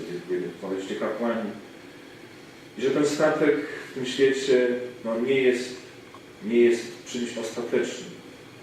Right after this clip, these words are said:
Że przychodzi moment, kiedy człowiek doświadcza kruchości i nie może się zabezpieczyć do końca. Niektórzy mieli takie poczucie, że siadają do bezpiecznego, bezpiecznego sia-, statku, że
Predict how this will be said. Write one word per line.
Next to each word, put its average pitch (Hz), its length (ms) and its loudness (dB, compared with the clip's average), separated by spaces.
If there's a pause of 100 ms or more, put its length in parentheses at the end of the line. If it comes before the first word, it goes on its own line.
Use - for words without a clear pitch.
(120)
Że 101 60 -6
przychodzi 117 520 -2
moment, 120 380 0 (120)
kiedy 101 380 -2 (640)
człowiek 214 240 -2
doświadcza 208 720 -2 (560)
kruchości 117 640 0 (800)
i 117 40 -4
nie 117 140 -2
może 123 320 2
się 117 140 -4 (180)
zabezpieczyć 107 540 0 (100)
do 104 60 -2
końca. - 460 -6 (920)
Niektórzy 123 400 -4
mieli 120 160 6
takie 113 200 0
poczucie, 117 560 -4
że 90 140 -4 (480)
siadają 110 500 2
do 104 300 4 (240)
bezpiecznego, 104 640 0 (520)
bezpiecznego 95 540 -4
sia-, 92 260 -6
statku, - 540 -8
że 87 140 -6